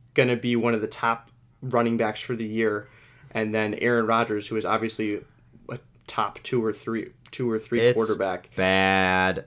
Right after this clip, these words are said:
Speaker 2: luck.
Speaker 1: He is, sh-, I mean,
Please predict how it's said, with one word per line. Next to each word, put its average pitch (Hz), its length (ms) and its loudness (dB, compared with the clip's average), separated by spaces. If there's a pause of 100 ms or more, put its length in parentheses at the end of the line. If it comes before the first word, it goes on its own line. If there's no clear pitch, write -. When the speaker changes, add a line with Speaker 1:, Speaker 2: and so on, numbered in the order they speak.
(120)
Speaker 2:
luck. 69 680 -10 (220)
Speaker 1:
He 151 400 0
is, 110 840 2 (280)
sh-, - 300 -12
I 123 80 -2
mean, 107 300 -4